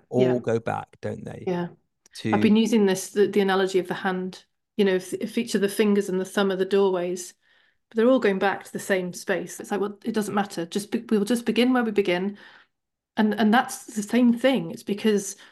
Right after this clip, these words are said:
Speaker 2: whichever thread we pull on, whichever doorway we, we move through, it's all one connected whole anyway.
Speaker 1: And
Speaker 2: So
Speaker 1: it's
Speaker 2: we've got full freedom.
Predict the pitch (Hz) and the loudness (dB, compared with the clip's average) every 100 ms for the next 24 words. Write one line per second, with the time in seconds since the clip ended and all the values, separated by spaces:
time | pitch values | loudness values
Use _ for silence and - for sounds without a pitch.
0 | _ _ - 190 254 254 240 226 226 233 | _ _ -2 2 4 2 0 0 2 2
1 | 202 202 233 226 180 185 - 233 226 214 | 0 2 2 2 2 -2 -4 -4 -2 0
2 | 226 196 190 196 196 _ 233 214 196 190 | 0 0 0 -4 -6 _ -6 -4 -2 -2
3 | 202 233 - 180 - 220 - _ _ _ | 0 -2 -6 -8 -6 -8 -10 _ _ _
4 | _ _ 233 254 294 285 233 233 233 247 | _ _ -8 -4 -2 -2 0 0 -2 -6
5 | 240 240 233 233 233 233 262 185 175 175 | -8 -8 -8 -6 -4 -2 0 -2 -6 -8
6 | - 160 - 214 190 196 - _ _ - | -8 -4 2 4 4 2 -6 _ _ -16
7 | 143 - 226 262 208 - 254 - 240 226 | -10 0 2 2 2 4 4 4 4 4
8 | 180 185 202 | 2 -2 -4